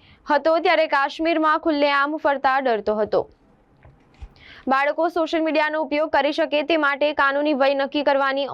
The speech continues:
ઓસ્ટ્રેલિયાની દરખાસ્ત. યુ પીના બહરાઇચમાં પાંચમો વરુ પકડાયો, છઠ્ઠાની શોધ જારી. આણંદ કલેક્ટર કચેરીમાં જમીન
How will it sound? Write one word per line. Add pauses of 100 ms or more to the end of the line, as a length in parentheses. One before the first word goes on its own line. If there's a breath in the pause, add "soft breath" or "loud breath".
ઓસ્ટ્રેલિયાની
દરખાસ્ત. (1300 loud breath)
યુ
પીના (520 soft breath)
બહરાઇચમાં (140)
પાંચમો (360)
વરુ
પકડાયો, (120)
છઠ્ઠાની
શોધ (140)
જારી. (4000 loud breath)
આણંદ
કલેક્ટર
કચેરીમાં
જમીન